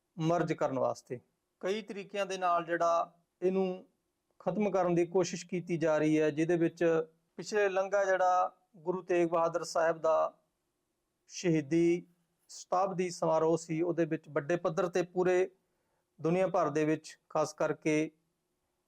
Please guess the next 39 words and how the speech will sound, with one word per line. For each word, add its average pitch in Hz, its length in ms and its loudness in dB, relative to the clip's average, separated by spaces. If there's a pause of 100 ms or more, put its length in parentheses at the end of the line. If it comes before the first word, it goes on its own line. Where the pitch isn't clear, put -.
(160)
ਭਾਰਤ 147 400 0
ਵਿੱਚ 175 280 -2
ਵੱਡੇ 165 260 -2
ਪੱਧਰ 170 340 -4
ਦੇ 170 100 0
ਉੱਤੇ 170 200 -2
ਪ੍ਰੋਗਰਾਮ 156 580 0
ਜਿਹੜੇ 151 200 0
ਮਨਾਏ 147 380 0
ਗਏ 151 180 0
ਆ, 139 140 0 (460)
ਉਹਨਾਂ 196 220 2
ਵਿੱਚ 190 260 0
ਜਿਹੜੀ 175 360 2
ਆ 170 240 2 (400)
ਇਸ 196 220 2
ਗੱਲ 175 260 2
ਦੇ 180 120 2
ਉੱਤੇ 180 500 2 (460)
ਵੱਧ 170 280 -2
ਚੜ੍ਹ 185 220 0
ਕੇ 180 180 0
ਜ਼ੋਰ 156 300 2
ਦਿੱਤਾ 151 320 0
ਗਿਆ, 147 280 2
ਉਹਨੂੰ 180 560 0 (480)
ਜਿਹੜੀ 165 240 2
ਆ 160 100 2
ਵਿਪਰਵਾਦੀ 175 720 0
ਰੰਗਤ 175 420 2
ਦੇਣ 165 280 0
ਦੀ 160 100 -2
ਜਿਹੜੀ 160 220 0
ਕੋਸ਼ਿਸ਼ 170 420 -2
ਕੀਤੀ 165 340 -6
ਗਈ 151 200 2
ਹੈ, 156 80 2
ਚਾਹੇ 156 320 0
ਉਹ 156 240 2